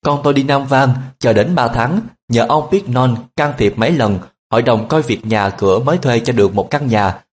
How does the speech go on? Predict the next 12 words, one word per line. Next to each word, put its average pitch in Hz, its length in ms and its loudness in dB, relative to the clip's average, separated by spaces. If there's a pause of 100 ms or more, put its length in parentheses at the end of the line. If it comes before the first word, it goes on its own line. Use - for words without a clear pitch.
(120)
mở 104 120 0
lớp 139 200 0
dạy 110 140 0
học 101 180 -2
tiếng 151 140 -2
Anh, 113 200 -2 (360)
lần 117 200 0
hồi 110 240 0 (120)
cũng 101 260 0
đủ 107 120 2
ăn 131 280 0
tiêu. 131 180 4